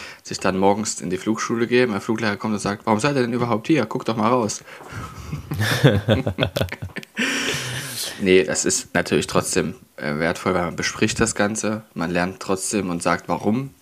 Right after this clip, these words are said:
man den Flug nicht machen würde und wie es sein müsste, damit man ihn machen kann. Und da lernt man natürlich trotzdem was. Man hält, unterhält sich dann auch noch über andere Dinge, die jetzt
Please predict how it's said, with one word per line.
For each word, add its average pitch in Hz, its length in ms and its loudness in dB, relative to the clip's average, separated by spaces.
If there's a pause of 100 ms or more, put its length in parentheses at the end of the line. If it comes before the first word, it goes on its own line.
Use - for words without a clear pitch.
(120)
man 92 160 0
den 95 80 0
Flug 107 280 -4
nicht 104 180 -2
machen 98 260 -2
würde 101 280 0
und 92 200 -4
wie 98 100 2
es 92 140 0
sein 90 280 0
müsste, 92 300 0
damit 85 320 -2
man 80 120 -6
ihn 87 140 -8
machen - 260 -8 (180)
kann. 82 320 -2 (1080)
Und 92 200 0
da 87 120 4
lernt 92 260 0
man 87 100 -4
natürlich 85 280 -4
trotzdem 92 340 -2
was. 87 240 -4
Man 85 100 -6
hält, 95 240 -2
unterhält 92 340 -2
sich - 100 -4
dann 82 120 -2
auch 95 100 -2
noch 95 120 -8
über - 180 -4
andere 101 320 0
Dinge, 95 240 -2
die 95 120 -4
jetzt - 400 -2